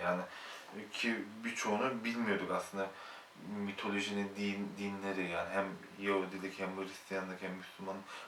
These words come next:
bu kadar etkilediğini bilmiyorduk. Ben de bilmiyordum. Hani bazı şey tahmin ediyordum ama o kadar da değil diyordum. Şimdi bu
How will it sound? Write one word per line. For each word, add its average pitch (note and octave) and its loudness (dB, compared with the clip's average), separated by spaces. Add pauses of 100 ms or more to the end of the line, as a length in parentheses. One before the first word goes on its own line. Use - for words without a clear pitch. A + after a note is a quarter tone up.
bu G#2 -4
kadar - 4
etkilediğini G3+ 0 (560)
bilmiyorduk. F#2+ 0
Ben G#2+ 6
de G2+ 4
bilmiyordum. E2 -4
Hani F#2 0
bazı - 8
şey G2+ 0 (520)
tahmin G#2 2
ediyordum G#2+ 2
ama C#3 8
o G#2 2
kadar G#2+ 4
da G#2 2
değil A2 2 (1300)
diyordum. F2+ -2 (760)
Şimdi C3 2 (180)
bu C3+ 8